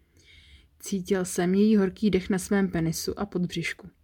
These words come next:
Její rty jezdily krátkými pohyby po žaludu a na uzdičce se odehrál úžasný koncert jejím jazykem. Téměř okamžitě sebou začal cukat mezi jejími rtíky.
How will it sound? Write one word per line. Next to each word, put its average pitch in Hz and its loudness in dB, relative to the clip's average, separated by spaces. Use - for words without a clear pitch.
Její 220 6
rty - -8
jezdily 185 2
krátkými 190 2
pohyby 175 0
po 160 -6
žaludu 160 -6
a 190 0
na 175 -4
uzdičce 180 -4
se - -6
odehrál 208 2
úžasný 202 0
koncert 180 -4
jejím 185 2
jazykem. 160 -4
Téměř 226 4
okamžitě 170 -2
sebou 214 0
začal 214 2
cukat 202 -2
mezi 190 2
jejími 180 4
rtíky. - -10